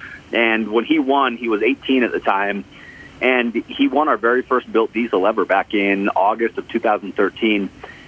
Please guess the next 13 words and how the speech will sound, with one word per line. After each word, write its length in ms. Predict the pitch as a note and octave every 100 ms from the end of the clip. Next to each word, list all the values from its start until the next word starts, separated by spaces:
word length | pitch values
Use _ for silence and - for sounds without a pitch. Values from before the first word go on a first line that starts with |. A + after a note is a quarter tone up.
| -
And 320 | A#2 A#2 A#2 G#2+
just 240 | - E3+ -
a 60 |
cool 400 | - - - B2
kid, 320 | - A#2+ G#2 - -
young, 560 | F#2 A#2+ C3+ C#3+ C#3+ C#3 -
uh, 280 | G2+ G#2 G2
didn't 260 | B2 C3+
come 180 | A#2+ C3+
from 240 | C3 C3+
much. 420 | A#2+ A#2 C3+ - - - - - - -
He 320 | A#2 A2 G#2+
was 160 | G2